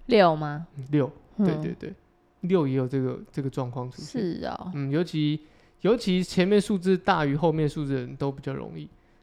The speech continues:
Speaker 2: 什么
Speaker 1: 前面大于后面。
Speaker 2: 五一啊，然后
Speaker 1: 五一。
Speaker 2: 六二啊。
Speaker 1: 我侄女是四一。
Speaker 2: 四一，四一比较不一样。四一其实为什么我刚刚没有讲四的原因，就是因为四一、一四这种都是比较，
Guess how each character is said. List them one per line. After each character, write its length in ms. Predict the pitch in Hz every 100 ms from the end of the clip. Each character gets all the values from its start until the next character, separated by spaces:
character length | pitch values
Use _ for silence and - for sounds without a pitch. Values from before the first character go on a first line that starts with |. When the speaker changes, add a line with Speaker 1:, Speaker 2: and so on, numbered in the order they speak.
| _
Speaker 2:
什 80 | -
么 120 | 127
Speaker 1:
前 120 | 165 208
面 260 | 220 214
大 280 | 190 202 175
于 180 | - 139
后 140 | 160 180
面。 100 | 170
Speaker 2:
五 20 |
一 80 | 175
啊， 640 | 160 160 156 160 156 160 - _ _ _ _ _ _ -
然 240 | 143 135
后 80 | 202
Speaker 1:
五 80 | 180
一。 40 |
Speaker 2:
六 80 | 165
二 440 | 151 175 165 156
啊。 340 | 147 147 147 147
Speaker 1:
我 60 | 202
侄 200 | 151 247
女 200 | 233 208
是 100 | 247
四 320 | - 247 214
一。 340 | 175 170 175 175 - _ _ _
Speaker 2:
四 280 | - 214
一， 240 | 190 180 180 - - - - - - _
四 380 | - - 269 190
一 420 | 202 208 208 208
比 160 | 165
较 120 | 151 147
不 160 | 151
一 40 | 135
样。 160 | 131 - -
四 240 | - - 233
一 160 | 220
其 200 | 190 175
实 40 | 190
为 140 | 254
什 60 | 202
么 100 | 147
我 80 |
刚 80 | 143
刚 100 | 180
没 100 | 175
有 100 | 160
讲 200 | 160 135
四 200 | 127 -
的 100 | 151
原 160 | 143 139
因， 80 | 143
就 100 | 156
是 80 |
因 80 | 156
为 120 | 156
四 260 | 151 - 165
一、 140 | 156 156
一 220 | 160 156
四 180 | - 156
这 140 | 151
种 200 | 135 131
都 160 | 139 143
是 160 | 156
比 140 | 143 131
较， 280 | 143 139